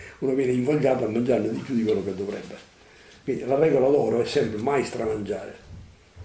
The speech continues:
E quando si mastica a fondo, mm, quando si mastica a fondo e si aumenta la superficie attaccante, attaccata dai ga-, dai succhi gastrici, automaticamente si mangia di meno, perché si,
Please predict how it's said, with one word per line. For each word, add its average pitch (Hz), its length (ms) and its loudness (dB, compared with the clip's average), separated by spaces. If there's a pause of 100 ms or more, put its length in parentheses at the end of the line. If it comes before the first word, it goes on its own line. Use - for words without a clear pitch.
(320)
E 120 160 -8
quando 135 540 4
si 127 160 -6
mastica 123 520 0
a 113 40 0
fondo, 120 640 0 (420)
mm, 147 140 -10
quando 117 260 -4
si 107 100 -6
mastica 139 420 -4
a - 20 -6
fondo 120 580 -2 (300)
e 120 100 -2
si - 300 -8
aumenta 139 540 2
la 113 100 2
superficie 127 800 -2
attaccante, 113 920 -2 (320)
attaccata 143 520 0
dai 123 200 2
ga-, 143 180 2
dai 113 340 -4
succhi 170 260 -6
gastrici, 156 680 -2 (320)
automaticamente 156 960 2
si 127 80 -2
mangia 123 260 0
di 131 100 0
meno, 104 260 -2 (840)
perché 143 280 4
si, 131 200 -4